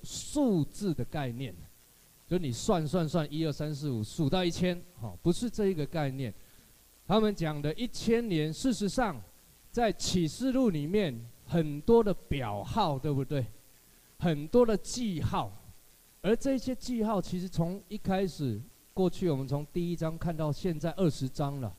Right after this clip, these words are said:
很多的所谓的数字，它只是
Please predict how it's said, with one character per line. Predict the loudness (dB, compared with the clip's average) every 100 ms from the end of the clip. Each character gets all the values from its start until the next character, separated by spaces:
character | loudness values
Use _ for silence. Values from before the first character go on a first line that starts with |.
| -16 -20 -20 -6
很 | 0 2 4
多 | 6 8
的 | 6 -2
所 | -2 2 4 4
谓 | 2
的 | 0
数 | -4 0 4 4 4
字， | 0 -2 -2 -8 -20 -20 -20 _ -20 -8
它 | -4 -2
只 | -2 0 0 0
是 | -2 -2